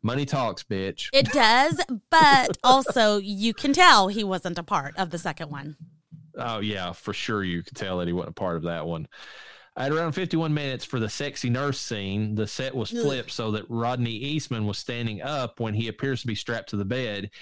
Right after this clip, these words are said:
Speaker 1: He had to be spread eagled for so long that he actually passed out. He
Speaker 2: <gasps>
Speaker 1: compared this experience to a crucifixion.
Speaker 2: <laughs> Jesus Christ. Literally.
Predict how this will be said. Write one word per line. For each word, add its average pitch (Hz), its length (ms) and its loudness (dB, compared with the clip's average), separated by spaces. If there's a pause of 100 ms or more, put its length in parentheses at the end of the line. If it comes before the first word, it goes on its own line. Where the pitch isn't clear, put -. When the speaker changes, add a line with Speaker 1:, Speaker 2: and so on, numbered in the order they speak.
(160)
Speaker 1:
He 123 160 -2
had 120 220 -2
to 120 40 0
be 117 120 0
spread 131 360 -4
eagled 127 460 -2
for - 80 -6
so 123 220 -4
long 123 320 0
that 110 60 -2
he 113 100 -4
actually 127 260 -6
passed 110 400 -8
out. 104 260 -4 (220)
He 523 140 6
Speaker 2:
<gasps> - 0 -
Speaker 1:
compared 135 400 -2
this - 260 -6
experience 123 540 -6
to 110 160 -2
a - 20 -10
crucifixion. 113 840 -4 (1200)
Speaker 2:
<laughs> - 1500 -10
Jesus 294 400 -10
Christ. 214 580 -4 (340)
Literally. 508 760 8